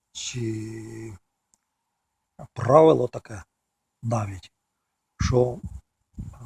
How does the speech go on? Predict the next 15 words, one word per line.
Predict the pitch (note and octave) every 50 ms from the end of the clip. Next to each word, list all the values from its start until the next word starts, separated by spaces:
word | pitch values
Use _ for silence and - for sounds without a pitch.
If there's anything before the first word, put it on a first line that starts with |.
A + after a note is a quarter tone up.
| G#2+ G#2 G#2 - - - B2+
оцей | B2 - - C3 A#2+ A2
хаджаїн, | - - C3+ A#2+ G2 - - D#3+ F3+ F3+ D#3+ C#3 A#2+ G#2
хазяїн | G2 - - C3 B2 G#2 G2 C3+ E3 E3 D3+ C3+ A#2+ A#2+
їхній, | A#2 G#2 - - A#2+ A2 G2+
хаджаїн, | - - A#2+ G#2 G2 A2 D3+ D#3+ D#3 C#3+ B2+ A#2 - - - - _ _ _ _ _ _ - - -
він, | G#2 C3 D#3 D3 C3+ B2 - - _ _ _ _ - - - _ _ _ _ _ -
м, | D3+ C#3 C3 C3 C3+ C3 - A#3+ - _ _ _ _ _
повинен | C3+ C3 D3 D#3+ D3+ C#3+ C3 A2+
бути | A2 D3 C#3 G2+
завжди | A2 B2+ A2 G2 F#2+ - D#3 D#3+ D#3 - _ _ _ _ _ _ _ _ _ _ _ -
вищий | A2 C#3 D3 - - - - C#3 C3
зростом. | A2+ B2 C3 B2+ B2 G#2 - - - - - - - - - - - _ _ _ - - - - - - _ _ _ _ _ _ _
Ось. | - G#2+ G2 F2+ F2 - - - - - _ _ _ _ _ _ _ _ -
І | - B2+ A2+ A#2+ A#2+ A#2+ B2+ D3 - - - _ _ _ - - - - - - _ _ _ _ _ _ _ _ _ _ -
оцей | - C3+ - - - D3+ C#3+ C#3 C3+ - -